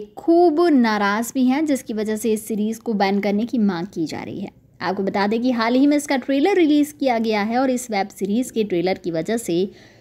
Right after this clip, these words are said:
सोशल मीडिया पर काफ़ी धूम मची हुई है। फैंस इसे काफ़ी पसंद भी कर रहे हैं, वहीं कई से नाराज़ भी नजर आए। ये वेब सीरीज आश्रम टू विवादों में घिरती नजर आ रही है। वेब सीरीज आश्रम को लेकर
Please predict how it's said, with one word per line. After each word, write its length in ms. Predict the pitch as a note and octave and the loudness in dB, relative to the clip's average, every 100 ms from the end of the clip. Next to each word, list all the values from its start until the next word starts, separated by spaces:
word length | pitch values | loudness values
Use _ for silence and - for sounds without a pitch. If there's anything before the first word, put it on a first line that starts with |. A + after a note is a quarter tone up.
| - | -2
सोशल 320 | C#4+ C#4+ E4+ | 2 4 4
मीडिया 280 | D#4 C#4+ C4+ | 4 4 2
पर 120 | C4+ C4 | -2 -6
काफ़ी 420 | B3 G#3+ G#3+ C4 B3+ G3 | -2 -2 -2 -4 -2 -2
धूम 340 | A3+ C4 B3+ | 0 4 4
मची 320 | G3 - G#3+ | 2 0 -4
हुई 200 | G3+ E3+ | -2 -2
है। 180 | F#3 E3+ - | -2 -6 -6
फैंस 300 | A3 G#3+ G#3+ | -2 0 0
इसे 200 | G#3 G3 | 0 -2
काफ़ी 500 | F#3 F#3+ G#3+ A3 A3+ - _ _ - | -2 -4 -2 -4 -4 -8 _ _ 2
पसंद 340 | B3+ B3+ C#4+ | 2 4 6
भी 140 | D4 E4 | 6 6
कर 180 | D#4 C4+ | 4 0
रहे 100 | C4 | 2
हैं, 240 | B3+ C#4+ | 0 0
वहीं 240 | C#4 C4+ C#4 - | 0 0 0 -2
कई 280 | D#4+ F#4 F4+ | -2 0 0
से 240 | E4+ E4 | 0 2
नाराज़ 440 | C#4 A3+ G#3+ A3 | 2 2 2 0
भी 120 | G#3 G#3+ | 0 0
नजर 280 | F3 D#3 | 0 -2
आए। 140 | - - | -6 -10
ये 140 | - F#3+ | -6 0
वेब 180 | G3 | 0
सीरीज 380 | G#3 B3 A#3+ C4+ - | 0 -2 0 0 -2
आश्रम 460 | A3 B3 - F4 D#4+ | -4 -4 -2 -2 -2
टू 280 | B3 A3 G#3 | 0 0 0
विवादों 360 | F#3 F3 F#3+ | 0 0 0
में 120 | F#3+ | -2
घिरती 480 | F3 F#3 - E3+ G3+ - _ _ _ _ | -4 -6 -8 -8 -10 -10 _ _ _ _
नजर 260 | A#3+ A3+ G#3 | 0 2 2
आ 80 | F#2+ | -2
रही 200 | - - | -8 -12
है। 140 | - - _ _ _ | -14 -20 _ _ _
वेब 160 | A#3 A#3 | 0 2
सीरीज 300 | - D4 D4 | 4 4 4
आश्रम 400 | C4+ C#4 G4 G4+ | 4 2 0 0
को 80 | F#4+ | 2
लेकर 280 | F4 F#4 | 2 0